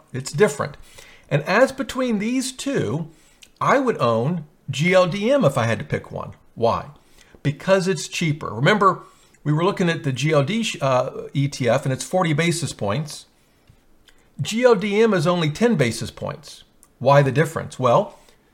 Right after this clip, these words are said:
G L D M doesn't have to actually buy physical gold and then spend a ton of money storing it and insuring it, 'cause it's not buying physical gold, so it's cheaper. Now,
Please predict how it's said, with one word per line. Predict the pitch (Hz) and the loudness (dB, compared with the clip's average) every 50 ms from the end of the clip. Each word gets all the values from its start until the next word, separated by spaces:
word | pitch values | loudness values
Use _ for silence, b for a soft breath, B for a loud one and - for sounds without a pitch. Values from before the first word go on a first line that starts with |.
| B B _ _ 151 | B B _ _ -8
G | 123 165 226 | -2 2 4
L | 226 220 | 4 4
D | 185 180 190 233 | 4 4 4 4
M | 247 214 | 4 4
doesn't | 196 180 160 165 | 4 2 2 2
have | 160 160 151 156 | 2 2 2 0
to | 160 156 | 0 2
actually | 156 165 151 - - 147 143 127 | 2 2 2 0 0 -2 -2 2
buy | 110 135 135 151 160 | 4 4 4 6 4
physical | 151 - 160 147 143 156 147 151 139 | 2 0 -2 -2 -2 -2 -2 -2 -2
gold | 120 - 120 117 117 113 131 - | 0 2 2 2 2 2 0 -2
and | - 127 127 | -4 -2 -2
then | 135 139 | 0 -2
spend | 135 - - - 147 143 | -2 -2 0 0 2 2
a | 123 | 0
ton | - - - - 165 165 | -2 -4 -4 -4 -2 0
of | 160 139 123 | 0 0 2
money | 139 135 160 185 160 127 120 127 131 - _ _ _ _ _ _ _ _ _ _ _ _ _ | 2 2 2 2 2 0 -2 -4 -6 -10 _ _ _ _ _ _ _ _ _ _ _ _ _
storing | - - - - - 214 220 220 190 139 113 107 | -12 -10 -8 2 4 6 6 6 6 4 2 0
it | 113 139 147 - - | 0 -2 -4 -4 0
and | - 143 165 170 | 2 2 4 4
insuring | 175 180 151 - 262 285 269 214 135 98 | 2 0 2 2 4 4 4 4 4 0
it, | 87 - - | -2 -4 -2
'cause | - 139 160 | 0 0 0
it's | 180 - 202 | 0 0 0
not | 196 175 151 147 - | 0 0 0 2 2
buying | 156 170 190 180 139 120 120 135 143 147 - - _ _ _ | 4 4 4 4 0 0 -2 -2 -4 -4 -6 -10 _ _ _
physical | _ - - 175 151 151 156 139 143 147 139 | _ -4 0 0 2 2 0 0 0 -2 -4
gold, | 127 131 202 202 180 135 113 - | -2 2 2 2 4 2 0 0
so | 143 135 | -2 -4
it's | 139 - | -4 -4
cheaper. | - - 254 240 - - 104 104 | -4 -4 -4 -4 -4 -4 -4 -2
Now, | 113 123 120 117 B | 0 0 0 0 B